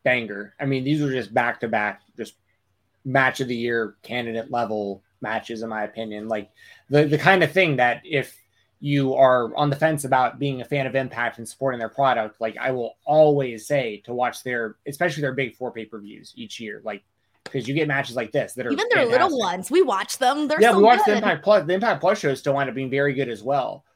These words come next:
Speaker 1: Um, absolutely. Um, but, you know, the, uh, on a show like this, you know, Bound for Glory is their biggest show of the year, and, like, they,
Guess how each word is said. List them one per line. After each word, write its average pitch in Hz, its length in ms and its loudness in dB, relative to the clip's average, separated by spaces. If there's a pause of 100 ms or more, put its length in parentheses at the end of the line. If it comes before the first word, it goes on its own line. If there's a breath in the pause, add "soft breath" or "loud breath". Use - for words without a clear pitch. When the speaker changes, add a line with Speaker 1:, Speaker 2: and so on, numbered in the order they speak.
(100)
Speaker 1:
Um, 123 160 -6
absolutely. 131 800 -8 (280)
Um, 127 220 -4
but, 147 240 0
you 156 160 -2
know, 147 160 2
the, 170 240 -4
uh, 170 220 -4
on 160 160 0
a 147 40 0
show 160 140 0
like 147 180 2
this, 143 280 0
you 123 60 -10
know, 120 60 -8
Bound 139 280 -6
for 131 80 -12
Glory 127 340 -4
is 107 100 -14
their 113 200 -6
biggest 147 360 -2
show 143 200 0
of 123 60 -6
the 120 60 -10
year, 120 360 -4
and, 104 180 -14
like, 107 260 -16
they, 110 280 -10